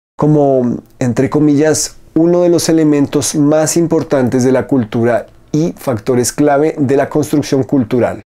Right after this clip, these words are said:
Cierra comillas. Agrega que el arte debe convertirse en el instrumento más poderoso en manos del proletariado,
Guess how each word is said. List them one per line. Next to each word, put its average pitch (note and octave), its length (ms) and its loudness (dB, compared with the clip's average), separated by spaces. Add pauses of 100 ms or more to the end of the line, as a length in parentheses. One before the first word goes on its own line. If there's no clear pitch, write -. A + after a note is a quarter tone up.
(400)
Cierra A2+ 300 -2
comillas. G#2 560 -4 (680)
Agrega F3 580 2
que F#3 140 0
el D3 100 2
arte C#3 500 0
debe D3+ 280 0
convertirse C#3 960 0
en C3 140 0
el C3+ 120 2
instrumento C#3+ 760 0
más C#3 500 -2
poderoso C#3 640 0
en B2 160 -4
manos A#2 300 -2
del A#2+ 140 -2
proletariado, C#3 680 0